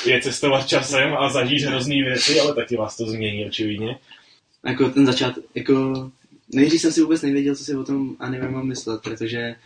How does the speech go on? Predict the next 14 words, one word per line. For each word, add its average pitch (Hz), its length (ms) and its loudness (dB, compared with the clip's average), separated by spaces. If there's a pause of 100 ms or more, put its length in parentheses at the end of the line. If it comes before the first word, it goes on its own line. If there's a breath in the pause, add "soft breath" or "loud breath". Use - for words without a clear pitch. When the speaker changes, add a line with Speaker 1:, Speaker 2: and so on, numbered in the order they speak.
(520 soft breath)
Speaker 2:
já 123 80 2
jsem, 185 440 0 (440)
četl - 180 4
jsem, 165 120 4
že 165 80 6
to 165 120 0
má 160 140 0
prostě, 147 380 -2
je 135 140 2
to, 139 80 -4
má 139 160 0
to 147 140 -2
vážný 147 420 0
téma 117 520 -6